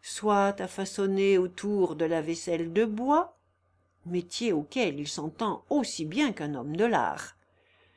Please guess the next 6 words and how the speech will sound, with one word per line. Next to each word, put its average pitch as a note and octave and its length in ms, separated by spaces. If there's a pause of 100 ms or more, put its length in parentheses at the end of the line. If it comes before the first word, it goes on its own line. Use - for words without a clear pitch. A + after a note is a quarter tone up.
(380)
soit G#3 680
à G#3+ 80
parcourir G3+ 760
un A3+ 100
vieux G3+ 240
bouquin F#3 680